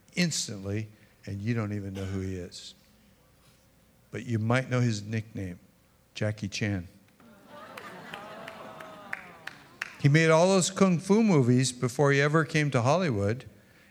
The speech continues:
And there's more Chinese people in the world than anybody because God loves Chinese more than he loves all the rest of us. He made so many of 'em. And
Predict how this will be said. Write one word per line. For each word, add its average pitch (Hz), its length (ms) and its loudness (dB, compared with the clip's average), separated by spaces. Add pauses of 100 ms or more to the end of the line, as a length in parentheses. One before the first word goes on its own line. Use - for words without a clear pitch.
(180)
And 135 240 2
there's 135 200 4
more 147 180 4
Chinese 147 440 0
people 135 360 -2
in 120 120 -2
the 117 80 0
world 131 400 2
than 117 200 -2
anybody 127 500 0
because 120 360 -2
God 113 280 0
loves 117 240 2
Chinese 120 440 -2
more 120 180 0
than 113 120 0
he 107 80 0
loves 107 240 0
all 104 140 0
the 104 80 -2
rest 98 320 -4
of 90 80 -10
us. 117 340 -6 (920)
He 139 100 6
made 139 420 6
so 143 160 4
many 120 300 2
of 107 180 2
'em. 156 220 0 (1700)
And 165 540 2